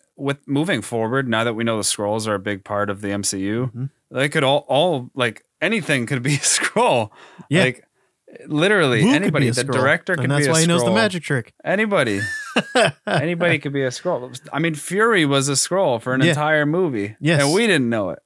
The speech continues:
Speaker 2: Yes.
Speaker 1: So, I don't know, man.
Speaker 2: Uh, it's very interesting.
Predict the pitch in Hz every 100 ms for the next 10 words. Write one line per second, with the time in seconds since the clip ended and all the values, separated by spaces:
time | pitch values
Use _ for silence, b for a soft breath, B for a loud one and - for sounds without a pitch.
0 | - 175 147 - - _ _ - 147 139
1 | 127 123 - - _ _ _ _ 127 208
2 | 131 107 117 101 98 92 _ _ 143 160
3 | 165 156 147 131 - 139 156 127 127 131
4 | 127 160 156 147 185 156 - 135